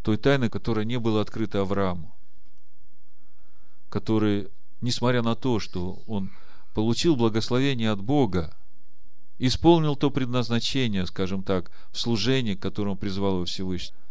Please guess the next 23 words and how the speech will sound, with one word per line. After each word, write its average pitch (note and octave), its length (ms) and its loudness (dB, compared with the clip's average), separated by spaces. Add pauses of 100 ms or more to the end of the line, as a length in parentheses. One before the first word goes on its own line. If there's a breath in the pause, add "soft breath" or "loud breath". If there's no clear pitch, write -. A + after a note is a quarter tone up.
(120)
Но A2+ 80 4
если C3 180 4
мы C#3+ 140 2
посмотрим, B2+ 580 2 (320 soft breath)
как B2+ 200 2
заканчивается A#2+ 880 4
их - 380 -2 (240)
семейная B2+ 640 2
жизнь, A2+ 420 2 (640)
то B2+ 300 4 (320)
становится C3+ 540 2
странным, A#2 520 2
что F#2+ 300 -2 (720 soft breath)
один A2 320 0
живёт G#2+ 320 2
в G2+ 60 2
одном A#2+ 320 0
месте, C#3 400 0 (420 soft breath)
другой G#2+ 360 2
живёт G2 280 2
в - 20 -4
другом B2 380 2
месте, C3+ 400 0